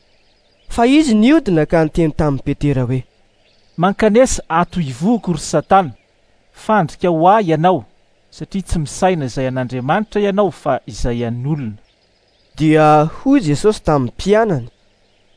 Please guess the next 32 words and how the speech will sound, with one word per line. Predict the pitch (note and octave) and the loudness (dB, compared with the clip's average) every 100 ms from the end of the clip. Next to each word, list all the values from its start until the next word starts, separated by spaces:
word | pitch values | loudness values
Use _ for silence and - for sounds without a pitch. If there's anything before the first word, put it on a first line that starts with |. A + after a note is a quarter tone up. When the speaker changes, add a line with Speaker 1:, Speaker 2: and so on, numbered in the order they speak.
| - | 0
Speaker 2:
"Raha | D#3+ F#3 | 4 4
misy | F#3+ F#3+ - C4 | 2 -2 0 0
olona | A#3+ F#3 | 2 2
ta | - - D#3 | 2 2 2
hanaraka | D3 D3 D3 D3 G#3+ | 4 2 0 0 2
ahy, | G#3 A2+ - | 2 0 -4
dia | C3 B2+ A#2+ - _ | 2 2 0 -4 _
aoka | D#3+ F3+ - G#3 | 2 2 2 -2
izy | C#3+ | 0
handany | B2+ A#2+ A#2+ A#2+ - | -2 0 -2 -2 2
tenany | G#3 A3 D3 A#2+ | 4 4 2 -4
sy | - C3 | -8 -12
hitondra | - C#3 B2 | -8 -6 -4
ny | A2 | -2
hazo | A#2 G#2+ - | -2 -4 -10
fijaliany | A#2+ - A#2+ A2+ E3+ | -10 -4 -2 0 -2
ka | F#3 D#3+ C3 A#2 - | -2 0 0 0 -8
hanaraka | - G2+ G2+ G2+ G#2 - D3 | -12 -8 -6 -6 -8 -2 -2
ahy. | C#3 _ _ _ _ _ _ _ | -2 _ _ _ _ _ _ _
Fa | - - G#3+ G#3+ - | -10 2 4 4 0
na | E3+ G3 | 0 2
iza | A3+ C4 F3 | 2 2 2
na | D#3 | 2
iza | F#3+ B3 F3 C#3+ | 2 2 0 -2
no | |
ta | C3+ E3+ | 0 0
hamonjy | E3 D#3+ D3 A#2 A#2+ | 2 0 -2 -2 -2
ny | C3 | 2
ainy | E3 G#3+ - | 2 2 -2
dia | - C3 A#2+ A#2+ - | -2 0 0 -2 -2
ahavery | B2 A2+ - A#2 A#2 C3 | -2 -2 -4 -4 -2 2
azy, | D#3+ E3 - - | 4 4 0 -14